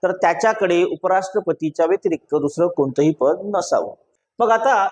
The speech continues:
सीपी राधाकृष्णन यांचा आपण थोडासा अल्प परिचय पण बघून घेऊ. तर सध्या ते भारताचे पंधरावे उपराष्ट्रपती आहे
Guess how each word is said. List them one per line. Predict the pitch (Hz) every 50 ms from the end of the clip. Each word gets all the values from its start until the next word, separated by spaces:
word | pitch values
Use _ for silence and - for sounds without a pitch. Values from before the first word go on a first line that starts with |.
| - -
सीपी | - - 254 247 - 269 269 277 269
राधाकृष्णन | 247 208 190 196 214 240 247 247 226 208 - 240 240 214 185 180 196 - _ _ _ -
यांचा | 185 180 185 190 190 - 214 196
आपण | 196 - 208 202
थोडासा | - 190 180 175 - 190 185 190 185 190 - -
अल्प | 160 160 160 -
परिचय | 180 180 156 147 151 151 170 175
पण | 180 190 190
बघून | 185 180 180 190 190 190
घेऊ. | 175 185 190 - _ _ _ _ _ _ _ _ -
तर | 233 226
सध्या | 226 220 180 180 185 226 226
ते | 226 233 226
भारताचे | 202 190 175 175 - 196 190 - 214
पंधरावे | - - 170 165 165 180 190 190
उपराष्ट्रपती | 175 - 175 175 185 - - - 190 185 190 190 190 190
आहे | 175 175 175